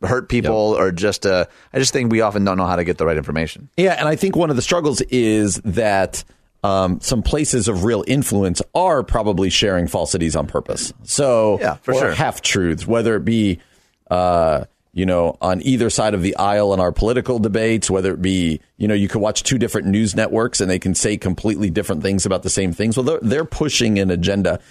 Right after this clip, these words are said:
Speaker 2: and that's what makes it even harder. So, you know, if you buy into that, then you kind of buy into the agenda and you kind of perpetuate it. But I really like his call here for factfulness,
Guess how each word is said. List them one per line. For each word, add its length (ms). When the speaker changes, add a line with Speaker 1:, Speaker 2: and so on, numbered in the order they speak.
Speaker 2:
and 120
that's 200
what 120
makes 220
it 100
even 280
harder. 520
So, 380
you 140
know, 100
if 160
you 120
buy 160
into 180
that, 260
then 140
you 80
kind 220
of 60
buy 140
into 380
the 220
agenda 380
and 120
you 120
kind 180
of 80
perpetuate 840
it. 180
But 120
I 60
really 500
like 300
his 240
call 360
here 280
for 160
factfulness, 1000